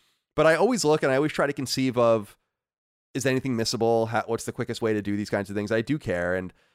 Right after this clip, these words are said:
I do use walkthroughs, and sometimes I do keep lists. And the pinning of the trophies that you're allowed to do now in the new firmware is awesome.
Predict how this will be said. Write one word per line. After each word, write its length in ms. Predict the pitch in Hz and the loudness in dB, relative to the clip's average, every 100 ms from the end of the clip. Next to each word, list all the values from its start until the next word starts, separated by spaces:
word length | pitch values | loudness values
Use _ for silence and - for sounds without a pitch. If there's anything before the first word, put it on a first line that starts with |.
| _ | _
I 100 | 117 | -2
do 160 | 123 156 | 0 0
use 220 | 139 107 | 0 0
walkthroughs, 420 | 110 104 110 104 | 0 -2 -4 -8
and 160 | 101 101 | -8 -6
sometimes 320 | 135 127 117 | -4 -2 0
I 80 | 110 | 0
do 140 | 120 | 0
keep 200 | 131 113 | -2 -4
lists. 280 | 95 98 - - | -2 -4 -4 -8
And 260 | 117 117 - | -8 -8 -6
the 140 | 120 | -4
pinning 400 | - 139 139 151 | -4 -4 -2 -2
of 120 | 135 | -4
the 60 | 101 | -4
trophies 520 | - 110 127 147 156 | -2 -2 0 -2 0
that 200 | 160 - - | -2 -2 -2
you're 140 | 143 | 0
allowed 240 | 143 156 151 | 0 0 -2
to 40 | |
do 120 | 160 | -2
now 200 | 151 156 | 0 0
in 60 | 120 | 0
the 60 | |
new 100 | 101 | -2
firmware 380 | 98 101 113 143 | -2 -4 -2 -4
is 80 | 101 | -4
awesome. 500 | 95 104 64 50 | -4 -4 -6 -14